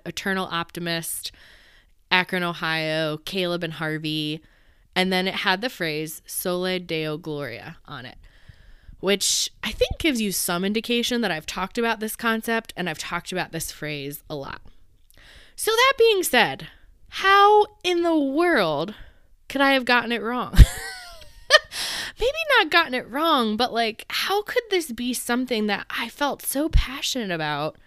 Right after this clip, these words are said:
for my last ten years as a Christian, which you guys have heard me talk about? I was the,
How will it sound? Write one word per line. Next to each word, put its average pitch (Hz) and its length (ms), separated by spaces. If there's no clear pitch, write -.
for 247 120
my 254 180
last 214 360
ten 226 200
years 202 400
as 190 180
a 180 60
Christian, 143 640
which 220 240
you 254 60
guys 277 180
have 220 100
heard 202 160
me 170 100
talk 160 260
about? 165 280
I 180 80
was 185 220
the, 175 120